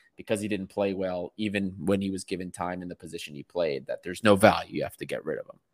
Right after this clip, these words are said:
I think if we don't see a solid performance this year from B L, then I, we're never gonna see it at this club. If there is a coach that can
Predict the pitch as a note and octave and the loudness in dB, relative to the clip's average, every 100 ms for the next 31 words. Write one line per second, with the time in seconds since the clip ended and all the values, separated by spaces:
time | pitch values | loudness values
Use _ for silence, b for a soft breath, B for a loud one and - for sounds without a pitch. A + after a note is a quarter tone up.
0 | _ _ _ _ _ _ _ _ _ B2+ | _ _ _ _ _ _ _ _ _ 10
1 | D#3+ D#3+ D3 C3+ C3 B2+ - _ _ A#2 | 12 12 12 12 12 6 -6 _ _ 8
2 | A2+ A#2 G#2+ F#2 A#2+ B2+ B2+ - - - | 8 8 6 10 10 10 8 2 2 8
3 | A#2 A2 G#2+ G#2+ - _ _ _ _ _ | 10 12 10 8 0 _ _ _ _ _
4 | _ _ _ _ _ _ _ _ _ _ | _ _ _ _ _ _ _ _ _ _
5 | A2+ - B2 A#2 A2 G#2+ - A2+ G#2 G2 | -2 8 10 10 8 4 2 4 4 0
6 | - F#2+ F#2+ F#2+ - F#2 F2 F2 F2 F2 | -2 -2 2 2 2 -2 0 2 6 6
7 | A#2 D3 - _ _ _ _ _ _ F#2 | 4 2 -12 _ _ _ _ _ _ -2
8 | G2 G2 F#2+ F#2+ G2+ G#2 G2+ F#2+ F#2+ F#2+ | 0 0 0 0 4 4 6 2 0 -2
9 | F2+ - F2+ E2+ D#2 D2 - - - - | -6 -6 0 0 0 -4 -8 -8 -6 -6
10 | - _ b b b A#2+ A2+ D#3+ F3 G3 | -8 _ b b b 2 12 12 12 8
11 | G3 F#2 - - - - E2+ - F#2 F2 | 6 2 2 -4 -6 -4 -4 -2 -4 -4